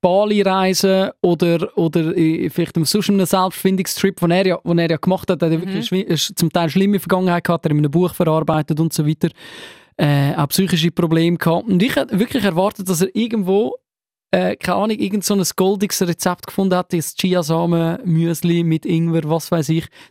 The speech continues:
Speaker 1: Das hätte ich ihm zutraut.
Speaker 2: Ja, wenn man es ihm gibt, aber ich sehe ihn jetzt nicht, dass er am Morgen in der Küche steht und sich ein Chia-Müsli mit Kurkuma macht.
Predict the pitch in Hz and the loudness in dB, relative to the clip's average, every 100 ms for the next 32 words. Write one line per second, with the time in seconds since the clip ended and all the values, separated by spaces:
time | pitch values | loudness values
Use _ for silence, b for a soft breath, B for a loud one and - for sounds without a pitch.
0 | - 220 247 240 208 214 190 - 196 185 | -2 0 2 0 0 0 0 -2 -4 -6
1 | - - - _ _ - 196 190 180 175 | -8 -10 -14 _ _ -2 0 0 0 0
2 | 175 151 190 170 156 - - 175 170 160 | -2 -2 -2 -2 -4 -4 -2 0 0 -2
3 | - 165 165 165 160 156 156 160 - 165 | -2 -6 -4 -4 -2 0 0 -2 -2 -4
4 | - 156 156 - - 151 - 147 156 - | -4 -8 -8 -10 -8 -6 -4 -4 -4 -6
5 | - - 165 156 156 151 151 - 151 147 | -10 -6 -2 0 0 -2 -4 -4 -4 -4
6 | 147 _ - - - - 160 - 156 156 | -6 _ -18 -18 -18 -6 -6 -2 -2 0
7 | 151 143 143 b b b b b b - | 0 -2 -6 b b b b b b -4
8 | 156 143 - - - - | -2 -2 -4 -20 -20 -20